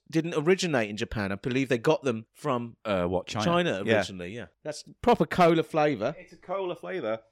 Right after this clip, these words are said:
Speaker 1: Cola colour,
Speaker 2: It's a
Speaker 1: rather.
Speaker 2: very, God, c-, oh, violent gag reaction then.
Speaker 1: <laughs>
Speaker 2: Uh,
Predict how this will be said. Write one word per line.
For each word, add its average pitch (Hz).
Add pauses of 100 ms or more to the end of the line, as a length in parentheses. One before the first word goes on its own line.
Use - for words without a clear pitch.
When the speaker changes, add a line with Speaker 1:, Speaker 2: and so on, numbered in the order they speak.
Speaker 1:
Cola 165
colour, 139
Speaker 2:
It's 117
a 160
Speaker 1:
rather. 120
Speaker 2:
very, 156 (100)
God, - (100)
c-, -
oh, 127 (180)
violent 147
gag 151
reaction 170
then. 147
Speaker 1:
<laughs> 277 (480)
Speaker 2:
Uh, 127